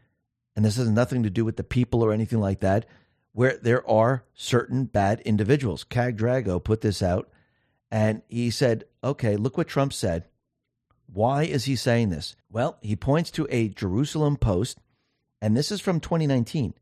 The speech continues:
"Netanyahu, money to Hamas, part of strategy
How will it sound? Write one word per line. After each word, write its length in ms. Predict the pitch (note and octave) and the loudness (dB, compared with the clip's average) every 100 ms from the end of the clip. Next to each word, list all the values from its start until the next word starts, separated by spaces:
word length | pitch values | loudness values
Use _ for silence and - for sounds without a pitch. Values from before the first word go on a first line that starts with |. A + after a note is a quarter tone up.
| _ _ _ _ _ | _ _ _ _ _
"Netanyahu, 720 | F#2 C#3 F#3 D#3 D3 B2+ F#2 - _ _ - | -4 -4 2 4 4 4 0 -4 _ _ -2
money 360 | G2+ A#2 E3 | 2 4 2
to 200 | D#3+ F3 | 2 2
Hamas, 460 | D3+ D#3 D3+ C#3 C#3 - | 2 2 2 2 0 -6
part 300 | - C#3 C#3 | 2 2 2
of 120 | C3 | -2
strategy 640 | - D3 C3+ A#2+ G2 F2+ | 0 4 4 4 0 -4